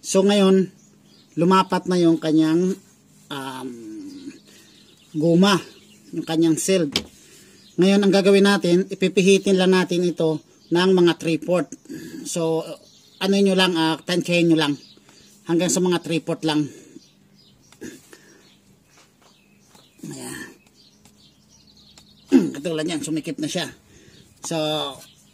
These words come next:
kaunti lang idadagdag nyo dyan. Huwag nyo nang, huwag nyo nang pilitin na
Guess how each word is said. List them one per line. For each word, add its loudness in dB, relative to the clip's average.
kaunti 4
lang 0
idadagdag 0
nyo 4
dyan. 2
Huwag -4
nyo 2
nang, 4
huwag -4
nyo 0
nang 2
pilitin -2
na 2